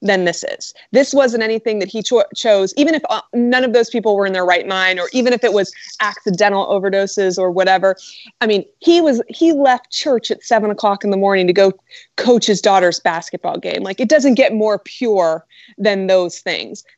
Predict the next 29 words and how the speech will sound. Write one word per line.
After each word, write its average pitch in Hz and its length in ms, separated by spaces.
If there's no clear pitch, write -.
People 277 280
doing 214 300
drugs 190 400
and 185 160
overdosing, 175 960
I 196 80
have 208 260
way 196 220
less 180 240
sympathy - 400
for, 101 260
which 175 320
m-, 190 140
maybe 190 300
is 175 100
incredibly 170 460
callous, 160 520
but 180 380
this 262 360
is 240 180
just 190 340
different. - 440
He 277 120
didn't 240 220
choose 226 460
this. 214 200
He 247 140
didn't, 214 300
his 254 280